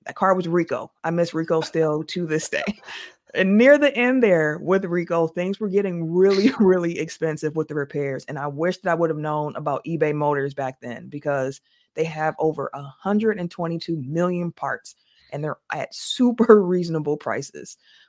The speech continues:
Plus, eBay's guaranteed fit is a promise that the parts will fit your ride the first time, every time, or you get your money back. And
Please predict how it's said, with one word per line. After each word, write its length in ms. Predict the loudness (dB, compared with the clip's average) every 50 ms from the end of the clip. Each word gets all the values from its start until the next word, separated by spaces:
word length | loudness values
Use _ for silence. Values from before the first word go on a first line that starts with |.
| _
Plus, 320 | 6 6 6 6 6 2 -6 _ -20 -20 _ _ _
eBay's 420 | 2 4 6 6 8 8 6 6
guaranteed 480 | 6 2 0 0 0 0 -2 -4 -6 -6
fit 240 | -4 -4 -4 -2 -2
is 120 | -2 -4
a 80 | -4 -6
promise 640 | -6 _ _ 0 2 2 0 -2 -4 -8 -12 -14 -10
that 240 | -6 -6 -6 -6
the 120 | -8 -10 -12 -12 _ _ _ _ _
parts 340 | -4 0 0 0 0 -2 -4
will 140 | -6 -6
fit 240 | -4 -4 -4 -4 -4
your 240 | -4 -4 -4 -4 -2
ride 380 | -2 -2 0 0 0 -2 -2 -6
the 80 | -12
first 400 | -10 -4 -2 -2 -2 -2 -4 -6
time, 240 | -6 -4 -4 -4 -4 -2 -2
every 240 | 0 0 0 -2
time, 300 | -2 -2 -2 -2 -2 -6 -6 _
or 160 | 0 2 2 4
you 120 | 2 0
get 240 | 0 0 0 0 0
your 100 | -4 -4
money 340 | -4 -4 -4 -4 -4 -6 -6
back. 320 | -6 -6 -6 -6 -6 -10 _ _ _ _ _ _ _ _ _ _ _ -14
And 300 | -14 -12 -12 -14 -16